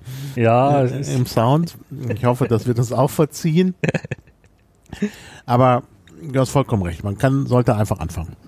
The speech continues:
Speaker 1: Ja.
Speaker 2: Ob das Podcasts sind oder Videos, mm, es ist einfach alles machbar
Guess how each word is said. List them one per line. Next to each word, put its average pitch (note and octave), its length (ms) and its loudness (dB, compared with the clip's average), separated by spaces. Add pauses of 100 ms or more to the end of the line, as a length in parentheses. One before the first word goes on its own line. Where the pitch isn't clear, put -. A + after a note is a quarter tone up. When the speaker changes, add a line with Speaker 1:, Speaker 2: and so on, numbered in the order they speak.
(140)
Speaker 1:
Ja. A#2+ 120 -2
Speaker 2:
Ob - 60 -4
das G#2+ 120 0
Podcasts - 540 0
sind C3+ 280 -2
oder G2 260 -4
Videos, D3+ 500 2 (640)
mm, A2 600 2 (1040)
es B2 160 -2
ist C3 160 -8
einfach C#3 320 2
alles G#2+ 220 0
machbar D#3+ 480 2